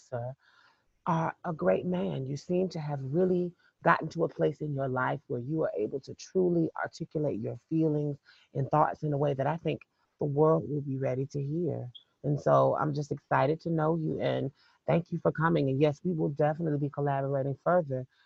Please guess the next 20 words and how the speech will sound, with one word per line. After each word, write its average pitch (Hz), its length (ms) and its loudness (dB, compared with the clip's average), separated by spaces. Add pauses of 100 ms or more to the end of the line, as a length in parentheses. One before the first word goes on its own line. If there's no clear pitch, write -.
(220)
Um, 143 300 0
light 143 240 8
attracts 156 360 2
light, 156 340 -2
honey. 123 200 -8
So 120 340 -2 (280)
I, 135 460 -2
I, 131 60 0
I, 135 220 -2
I 147 100 -4
truly 180 280 0
believe 151 380 -2
that 143 180 -10
you're 147 300 -2
a 127 40 -8
good 143 220 -6
person 139 480 -6
and 135 180 -8
someone 135 400 -6
that 127 180 -6